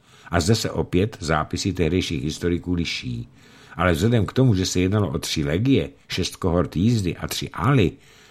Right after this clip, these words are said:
což byly spojenecké síly, zdá se být vyšší odhad pravděpodobnější. Římské legie vedl Publius Quinctilius Varus a Marcus Caelius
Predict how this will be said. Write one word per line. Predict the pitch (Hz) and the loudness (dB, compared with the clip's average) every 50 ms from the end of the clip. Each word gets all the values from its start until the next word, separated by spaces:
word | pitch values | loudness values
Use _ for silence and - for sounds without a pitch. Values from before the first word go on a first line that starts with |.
| _ - | _ -10
což | - 85 76 69 | -6 -4 -4 -2
byly | 76 85 82 | 0 0 -2
spojenecké | - - - 87 85 85 78 - - 78 69 | -2 -2 -4 -2 -2 -2 -2 -4 -6 -6 -6
síly, | 62 - - 78 76 73 78 87 101 - - - - - - - _ - | -8 -6 -4 -2 -2 0 0 -2 -2 -4 -8 -20 -20 -20 -20 -20 _ -8
zdá | 135 107 92 101 | -2 -2 -2 0
se | - - 147 | 2 2 4
být | 143 139 101 | 4 4 4
vyšší | 87 95 117 - - 147 135 - | 4 0 0 0 0 -4 -4 -2
odhad | - 101 98 110 120 120 - | -2 -2 0 0 -2 -2 -2
pravděpodobnější. | - 101 95 92 98 104 92 - 82 71 71 67 65 65 62 57 57 - - - - _ _ _ - | 0 0 2 2 4 2 2 2 0 -4 -4 -4 -4 -6 -6 -8 -8 -12 -14 -16 -16 _ _ _ 0
Římské | 76 107 143 147 - - 143 101 | 2 2 2 2 2 2 4 4
legie | 92 95 95 101 113 120 120 120 120 120 117 107 | 6 4 4 4 4 4 4 4 4 4 2 2
vedl | 95 98 104 95 104 104 104 | 4 2 4 4 4 4 4
Publius | 104 - - 104 98 92 104 107 113 117 110 - | 2 2 0 2 2 4 4 4 4 4 2 -2
Quinctilius | - - 85 90 98 - - - 107 101 98 104 104 101 - - | -4 -2 -2 -2 -2 -4 -2 0 0 2 2 2 2 0 -2 -4
Varus | 73 73 73 78 78 87 104 104 - - - - | -2 -2 0 0 0 0 -2 -2 -6 -10 -12 -8
a | - 78 | -6 -4
Marcus | 76 82 90 90 87 - - 110 - - | 0 0 0 0 -2 -4 -4 -6 -6 -6
Caelius | - - 82 78 78 78 78 78 78 80 95 117 - - - - | -8 -4 -2 -2 0 0 0 0 0 0 0 -4 -6 -8 -14 -16